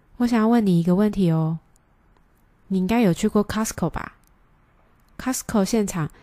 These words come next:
是不是有很多产品都可以试吃和试用呢？有时候看到我有兴趣的产品，我会去排队试吃看看。那为什么我会讲到这件事情呢？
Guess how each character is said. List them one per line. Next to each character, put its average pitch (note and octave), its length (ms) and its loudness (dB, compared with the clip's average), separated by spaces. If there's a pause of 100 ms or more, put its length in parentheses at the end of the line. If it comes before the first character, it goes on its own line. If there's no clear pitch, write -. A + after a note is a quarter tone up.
(160)
是 - 120 -6
不 G#3+ 60 2
是 G3+ 300 2
有 E3+ 180 2
很 E3+ 160 0
多 E3+ 160 0
产 D#3+ 260 -4
品 E3+ 220 0
都 F3 140 -2
可 F3 160 -2
以 D3+ 40 -2
试 F3 200 -4
吃 - 180 -4
和 F3 160 0
试 F3 220 -2
用 E3+ 180 0
呢？ D#3 300 -2 (1700)
有 F3+ 120 0
时 G3 140 0
候 G#3 80 2
看 A3+ 180 -2
到 G#3+ 200 2
我 F#3 120 4
有 E3+ 120 2
兴 F#3 180 -2
趣 G3+ 140 0
的 F3 80 2
产 D#3 240 -4
品， D#3 200 -4 (460)
我 E3 140 -2
会 F3+ 120 2
去 G3 160 0
排 D#3+ 240 -2
队 E3 360 -2 (260)
试 - 180 -6
吃 F3 160 -2
看 E3 220 -4
看。 - 240 -10 (1700)
那 B3 140 -2
为 B3 120 0
什 A3+ 120 -2
么 E3+ 140 2
我 D#3+ 60 2
会 G3 120 4
讲 D#3+ 160 0
到 E3+ 140 2
这 F#3 160 0
件 F#3+ 180 0
事 F#3+ 160 -6
情 E3+ 220 -4
呢？ D#3+ 300 0